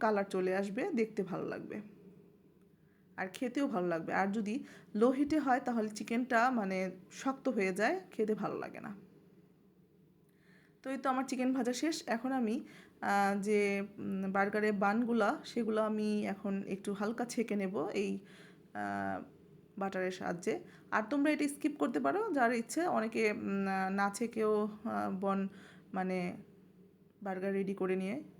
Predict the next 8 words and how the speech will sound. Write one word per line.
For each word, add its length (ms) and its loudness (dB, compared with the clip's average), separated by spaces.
আমি 240 -2
হালকা 300 0
একটু 440 -2
ছেঁকে 300 -4
নিয়েছি, 480 -2
খেতে 240 -4
ভালোই 320 0
লাগে। 380 0